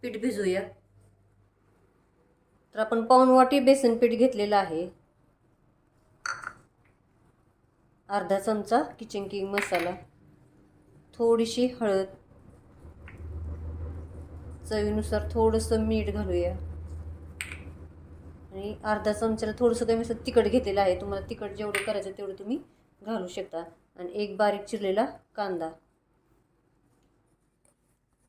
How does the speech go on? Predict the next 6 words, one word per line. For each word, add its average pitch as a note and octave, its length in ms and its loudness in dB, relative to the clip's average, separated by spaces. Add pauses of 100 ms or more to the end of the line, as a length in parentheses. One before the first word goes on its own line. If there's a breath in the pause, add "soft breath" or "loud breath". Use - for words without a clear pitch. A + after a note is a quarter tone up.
(460)
कांद्यामुळं A#3+ 600 8
काय B3 140 8
होतं, A#3+ 240 6
जरा A3 220 4
थोडेसे A#3+ 480 6
डुब-, G#3+ 400 -4